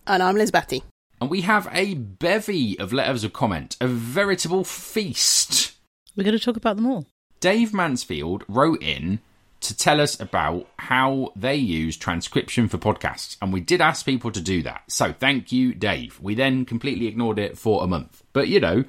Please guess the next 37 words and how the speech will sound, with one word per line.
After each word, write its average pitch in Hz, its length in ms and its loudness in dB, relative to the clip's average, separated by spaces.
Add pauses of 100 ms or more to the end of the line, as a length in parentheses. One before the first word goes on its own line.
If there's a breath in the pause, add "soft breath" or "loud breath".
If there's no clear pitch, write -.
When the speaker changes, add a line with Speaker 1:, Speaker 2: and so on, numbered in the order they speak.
(560 loud breath)
Speaker 2:
that's - 180 0
professionalism. - 960 0 (320)
So 123 120 -2
basically, 90 540 2
Dave 139 340 2
says 73 440 -4 (260 soft breath)
that 98 380 2
he 147 200 -2
makes 147 300 0
references 82 580 0
to - 160 -8
transcripts - 800 0
of - 100 -2
Freakonomics 147 800 -2
when 92 200 0
he's 90 280 -2
being 104 320 0
a 78 60 -4
thought - 480 2
leader 76 540 -4
on 82 160 0
his 78 280 -4
office 127 340 0
intranet. 117 840 0 (540 loud breath)
So, 98 520 4 (280)
you 131 120 0
know, 110 360 2
if, - 400 0
if 123 280 0
we 127 240 2
did 123 200 -2
transcripts, 127 560 -2
more 131 180 2
people 139 300 -2
might 120 240 2
quote 143 340 2
us. - 380 -6